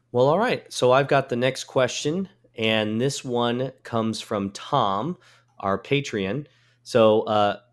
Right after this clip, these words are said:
he says, "Kind sirs, after my last couple of diatribes,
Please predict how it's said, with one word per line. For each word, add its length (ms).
he 320
says, 240
"Kind 320
sirs, 520
after 240
my 320
last 340
couple 300
of 100
diatribes, 800